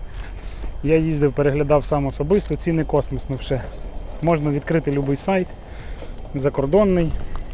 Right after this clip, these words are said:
хоч Мобіле де є, хоч Маркетплац, хоч eBay. Любий сайт, і там ціни, ви самі все подивитесь, самі все побачите. Халяви немає.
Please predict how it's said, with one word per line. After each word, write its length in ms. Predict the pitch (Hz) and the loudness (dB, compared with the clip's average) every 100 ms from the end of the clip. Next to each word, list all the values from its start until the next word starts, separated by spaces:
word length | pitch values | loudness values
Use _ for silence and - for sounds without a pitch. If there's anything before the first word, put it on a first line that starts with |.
| - | -6
хоч 200 | - 135 | -4 -2
Мобіле 380 | 147 147 135 135 | 0 2 2 2
де 120 | 135 | 2
є, 140 | 185 196 | 2 2
хоч 180 | - | 0
Маркетплац, 500 | 147 131 - 190 190 | -4 -4 0 2 2
хоч 240 | - 135 127 | 0 -4 -4
eBay. 340 | 123 175 175 - - - - - - - - | 0 2 0 -2 -12 -16 -16 -16 -16 -16 -6
Любий 400 | 139 147 139 117 | -4 0 0 0
сайт, 380 | - 190 202 - | -2 -2 -2 -4
і 60 | 131 | -4
там 280 | 156 143 | -2 -2
ціни, 360 | - 160 147 139 - | -2 -2 0 -2 -4
ви 160 | 131 139 | -4 -2
самі 280 | 160 139 | -2 -2
все 200 | 131 - | -2 -4
подивитесь, 520 | 131 139 185 175 156 143 | -4 -2 0 0 -2 -6
самі 300 | - 151 139 | -4 -2 -2
все 160 | - | -4
побачите. 500 | 139 135 135 - 127 - - - - - - | -4 -2 -2 -2 -8 -12 -14 -16 -16 -16 -8
Халяви 420 | 139 151 170 151 | -2 2 2 2
немає. 440 | 147 147 135 117 | 2 0 0 -4